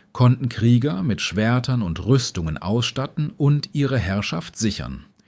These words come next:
Gleichzeitig wurden prächtige Schmuckstücke, Götterstatuetten und kultische Objekte aus Bronze gefertigt, Zeichen von Reichtum und Status, die Religion und Politik miteinander verbanden.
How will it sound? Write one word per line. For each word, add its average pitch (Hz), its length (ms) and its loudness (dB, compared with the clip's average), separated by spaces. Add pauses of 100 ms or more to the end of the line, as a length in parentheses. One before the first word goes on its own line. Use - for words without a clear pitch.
(560)
Gleichzeitig 117 960 0
wurden 117 320 6
prächtige 107 520 0
Schmuckstücke, 113 760 2 (260)
Götterstatuetten 110 1000 0
und 120 340 2
kultische 120 560 2
Objekte 107 500 -2
aus 113 200 -2
Bronze 110 500 2
gefertigt, 80 720 -8 (520)
Zeichen 113 580 2
von 90 220 -2
Reichtum 113 760 2
und 76 160 -8
Status, 107 800 -2
die 117 220 4
Religion 131 640 6
und - 160 -6
Politik 117 600 2
miteinander 107 640 0
verbanden. 82 640 -4